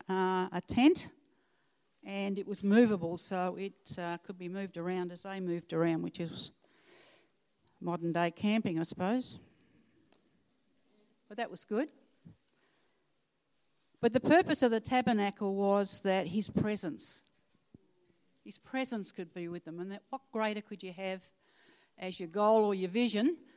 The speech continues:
than the presence of God being with you personally, with us as a church, and his kingdom being established?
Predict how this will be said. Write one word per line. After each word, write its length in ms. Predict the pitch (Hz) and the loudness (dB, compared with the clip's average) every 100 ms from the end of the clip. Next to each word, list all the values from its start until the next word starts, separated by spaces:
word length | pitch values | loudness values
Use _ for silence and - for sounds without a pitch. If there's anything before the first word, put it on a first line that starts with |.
| _ _ _ _ - _ _ - | _ _ _ _ -20 _ _ -8
than 320 | 202 196 202 | -2 0 0
the 80 | 196 | -2
presence 460 | - 247 247 226 208 | 2 2 2 0 -2
of 140 | 175 | -2
God 320 | 208 208 196 | 2 2 2
being 560 | 185 196 190 185 180 180 _ _ _ - | -2 -2 0 -2 -4 -10 _ _ _ -10
with 360 | 202 214 180 | -4 -2 -4
you 200 | 196 180 | -6 -6
personally, 600 | 180 202 202 - 269 320 403 - _ _ _ _ | -4 -6 -4 -2 0 0 0 -8 _ _ _ _
with 220 | 190 202 | -8 -6
us 280 | 190 190 185 | -2 -4 -4
as 240 | - 185 185 | -8 -8 -6
a 80 | |
church, 720 | 175 - 233 262 277 - - - - _ - | -6 0 2 2 0 -6 -8 -12 -20 _ -10
and 180 | 202 214 | -4 2
his 300 | - 339 - | 4 4 2
kingdom 720 | - 311 339 285 202 277 370 _ _ _ _ _ - | 0 2 4 2 0 -4 -6 _ _ _ _ _ -4
being 320 | 220 214 208 | -2 0 -2
established? 840 | 196 - 196 196 170 131 - - | -6 -6 -4 -4 -6 -8 -12 -14